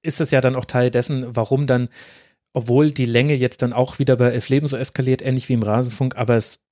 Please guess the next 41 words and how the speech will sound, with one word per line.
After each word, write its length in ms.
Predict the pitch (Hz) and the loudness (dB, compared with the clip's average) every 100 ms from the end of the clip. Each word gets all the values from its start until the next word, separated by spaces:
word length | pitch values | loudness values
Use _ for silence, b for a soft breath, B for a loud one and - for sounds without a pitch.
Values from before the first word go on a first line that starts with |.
| - | -2
A, 280 | 110 127 | 2 2
vielleicht 400 | 131 131 120 131 | 2 2 2 2
man 260 | 131 123 117 131 120 | 0 -2 -4 -14 -12
es 160 | 123 - | -6 0
gar 160 | 120 | 2
nicht 100 | 131 | 2
so 100 | - | 2
sehr 160 | 117 110 | 2 2
merkt 360 | 110 127 151 | 2 2 0
und 120 | 143 127 | -4 -4
es 120 | 123 | -2
aber 180 | 131 120 | 0 2
vor 140 | 123 | 2
allem 180 | 127 131 | 2 0
auch 120 | 123 | -2
zu 120 | - | -4
keinen 240 | - 123 120 | 0 0 0
inhaltlichen 480 | 120 127 117 127 | 0 -2 -2 -4
Debatten 320 | 113 113 - 127 | 0 0 0 -2
geführt 380 | 107 - 92 | -2 -4 -8
hat. 120 | 98 - | -8 -6
Also 260 | 107 113 B B B - | -2 -2 B B B 2
wir 100 | 120 | 4
haben 140 | 131 | 4
durchaus 400 | 143 143 139 156 | 4 2 0 0
die 100 | 156 | 0
Vertreter 520 | 123 - 120 117 117 | 0 0 0 0 0
in 140 | 120 113 | 0 2
der, 240 | 107 107 B B B B B B | 2 2 B B B B B B
im 200 | 123 110 | -2 -2
Team, 480 | - 120 120 123 - | -2 0 0 -2 -4
die 100 | 123 | 0
dann, 380 | 117 113 113 123 - _ _ _ _ _ _ _ _ _ - | 2 2 2 -4 -12 _ _ _ _ _ _ _ _ _ -8
die 120 | 117 | -4
sofort 500 | 107 135 147 131 117 | 0 2 2 2 2
sagen, 380 | - 107 120 117 | 2 2 2 0
wenn 140 | 113 113 | 0 -2
ich, 260 | - - | -4 -2
wenn 140 | 120 113 | -2 -2
ich 220 | - - | -6 -2
den 460 | 113 110 110 127 | 0 0 -2 -8